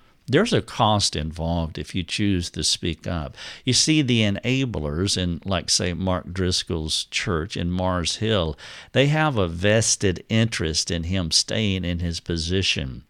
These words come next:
If all this thing falls apart, then, well, they're gonna lose their salaries, for example. And I struggled with this tension, too.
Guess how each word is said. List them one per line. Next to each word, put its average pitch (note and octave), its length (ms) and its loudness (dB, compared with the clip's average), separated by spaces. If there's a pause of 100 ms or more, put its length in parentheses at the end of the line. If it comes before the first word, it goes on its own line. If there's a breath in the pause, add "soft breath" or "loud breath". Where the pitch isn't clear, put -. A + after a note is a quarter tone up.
(500 loud breath)
If B2 180 2
all E3 180 4
this C#3+ 240 6
thing G#2 260 0
falls F#2+ 380 2
apart, E2+ 640 -2
then, F#2 280 0 (260 loud breath)
well, A2+ 140 6
they're A#2 140 6
gonna A#2+ 200 4
lose G2 300 4
their F2 160 2
salaries, G#2+ 720 0
for E2+ 200 -4
example. - 800 -4 (360 loud breath)
And A2+ 120 6
I C3+ 120 6
struggled D3 520 2
with F#2+ 220 0
this F#2 220 2
tension, F2 640 -2
too. F#2+ 520 -2